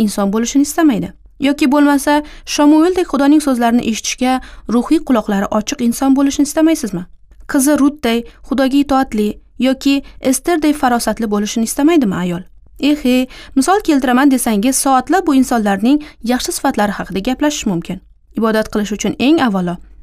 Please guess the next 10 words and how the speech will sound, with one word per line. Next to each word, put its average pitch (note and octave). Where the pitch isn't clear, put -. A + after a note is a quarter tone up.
muqaddas A#3
kalomni F3+
oching. F#3
Xudo C4+
bilan C#4
suhbatlashing. G3
Kalomdan C#4
uning B3+
irodasini B3
kuting. -